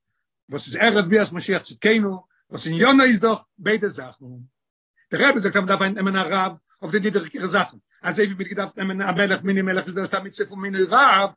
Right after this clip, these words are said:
יעדער איינער זאל א רב, וואס איז דער אויסקומען פון דעם? משיח האט קומען, משיח האט ביידע זאכן. משיח איז א מלך און משיח איז א רב.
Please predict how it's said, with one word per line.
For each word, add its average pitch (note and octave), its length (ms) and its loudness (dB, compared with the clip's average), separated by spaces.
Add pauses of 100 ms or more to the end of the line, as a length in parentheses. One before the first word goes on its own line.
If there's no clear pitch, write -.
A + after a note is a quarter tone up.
(160)
יעדער G#3 220 2
איינער G3+ 160 0
זאל F#3+ 200 -2
א F#3 100 0
רב, A3 240 4 (360)
וואס G3+ 120 0
איז G3+ 80 -8
דער G3+ 100 -2
אויסקומען A3 320 -2
פון A3+ 100 -6
דעם? C4+ 160 0 (360)
משיח F3 260 -8
האט F#3 120 -12
קומען, A#3 240 2
משיח G#3 240 0
האט G3+ 80 0
ביידע G3+ 220 2
זאכן. E3+ 320 -6 (260)
משיח F#3+ 280 0
איז D#3+ 120 -4
א E3 40 0
מלך G#3+ 320 2
און F#3 120 -6
משיח F#3 260 -2
איז D#3+ 120 -4
א - 20 0
רב. C#3+ 220 -2